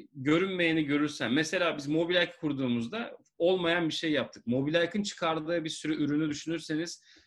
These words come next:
rakiplerimizin yapmadığı şeyleri yaptık ki bizim zamanımızda biz ne yani Şekip'le ben iki tane genç adam Mobilike'ı kurmuşuz.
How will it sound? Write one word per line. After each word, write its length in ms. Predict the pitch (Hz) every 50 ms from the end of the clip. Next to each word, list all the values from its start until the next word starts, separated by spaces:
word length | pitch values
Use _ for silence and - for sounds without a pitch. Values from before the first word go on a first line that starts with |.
| _ _ 127
rakiplerimizin 680 | 123 - - - - - 160 160 160 156 147 165 160
yapmadığı 440 | 156 160 165 165 - 135 127 147 147
şeyleri 380 | - - 139 135 131 147 143
yaptık 340 | 156 151 151 - - 226 -
ki 160 | - 127 117
bizim 220 | 123 127 151 160 147
zamanımızda 680 | 143 170 190 220 233 240 233 185 143 120 127 117 117
biz 140 | 131 127 151
ne 80 | 190
yani 160 | 185 143 117
Şekip'le 360 | 113 - 127 117 - 131 - 147
ben 200 | 147 147 147 117
iki 200 | 117 117 - _
tane 180 | 147 143 139
genç 280 | 127 123 135 135 131 -
adam 200 | 147 147 135 123
Mobilike'ı 460 | 123 123 123 131 147 151 151 - -
kurmuşuz. 460 | 240 240 240 214 - - 113 107 -